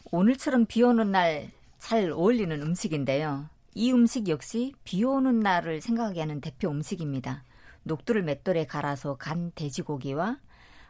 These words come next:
아, 숙주, 고사리 등을 넣어서 부치는 음식인데요. 항해도와 평안도 등 서북 지방에서 많이 해먹었다고 합니다. 손님을 대접할 때 많이 만들어 먹었지만 지금은 애주가들의 술안주로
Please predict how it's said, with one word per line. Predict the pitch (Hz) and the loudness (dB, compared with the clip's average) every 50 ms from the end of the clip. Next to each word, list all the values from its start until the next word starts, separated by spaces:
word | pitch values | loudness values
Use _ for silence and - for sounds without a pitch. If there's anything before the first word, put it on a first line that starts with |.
| - - | -8 -6
아, | 143 143 139 139 135 135 131 139 - | -4 -2 -2 -2 -2 -2 -4 -6 -8
숙주, | - - 247 - - - 143 127 127 - - | -8 -10 -10 -8 -4 -4 -4 -4 -4 -8 -8
고사리 | - 170 170 - 233 226 214 208 190 | -4 -2 2 4 4 4 2 0 -2
등을 | 202 180 170 165 160 151 | -4 -4 -4 -4 -4 -2
넣어서 | 139 143 151 143 - 156 135 | -2 -2 -2 -4 -4 -8 -8
부치는 | - - - - - 180 175 156 139 | -10 -10 -8 -6 -4 -2 -2 -2 -2
음식인데요. | 135 151 175 180 - 208 170 156 139 131 135 139 156 180 214 - - - - - - - - - - | 0 0 -2 -2 -2 -2 -4 -4 -2 -2 -2 -4 -4 -6 -8 -10 -14 -20 -20 -20 -20 -20 -20 -20 -12
항해도와 | - - 262 262 269 269 254 254 233 226 226 220 214 208 214 - | -4 0 2 2 4 2 2 4 4 6 6 6 4 2 0 -2
평안도 | - 226 208 208 208 196 - 180 | -4 -2 0 0 0 0 -2 -2
등 | - 190 185 180 | -2 -2 -2 -2
서북 | - - - 254 262 277 - - | -2 -2 -4 -2 -4 -4 -6 -6
지방에서 | - - 190 190 180 165 151 - - 139 | -4 0 0 0 0 -2 -4 -6 -6 -4
많이 | 135 127 139 147 147 143 139 | -2 -2 -2 -2 -4 -6 -4
해먹었다고 | 160 214 214 214 185 165 - - 139 135 151 160 | -2 0 0 0 0 -2 -4 -4 -6 -6 -6 -4
합니다. | 185 208 196 151 123 - 131 127 - - - - - - - - | -4 -4 -4 -4 -6 -8 -10 -14 -16 -20 -20 -20 -20 -20 -20 -20
손님을 | - - - 202 202 214 220 202 196 185 | -12 -4 0 2 2 4 4 2 0 0
대접할 | - 151 147 175 165 156 143 139 - | -2 -4 -4 -2 -2 -2 -2 -2 -2
때 | - 202 | -4 -4
많이 | 220 196 143 147 151 156 156 147 | -2 -2 -2 -2 -2 -2 -4 -4
만들어 | - 135 135 147 165 185 175 | -4 -4 -4 -4 -2 -4 -4
먹었지만 | 151 143 131 143 156 - - - 143 156 - 151 139 143 - - - - - - - - | -2 -4 -4 -6 -6 -8 -8 -8 -6 -6 -6 -6 -8 -10 -14 -20 -20 -20 -20 -20 -14 -8
지금은 | - - 208 190 208 190 196 214 214 - - | -4 -2 0 0 0 0 0 0 -2 -2 -2
애주가들의 | - 151 156 160 - 240 - 233 214 - 202 208 202 | -2 -2 0 0 -2 0 0 0 0 0 -2 -4 -4
술안주로 | 190 - 294 277 269 254 240 196 147 135 127 139 | -4 -4 -2 0 2 2 0 0 -2 -4 -6 -8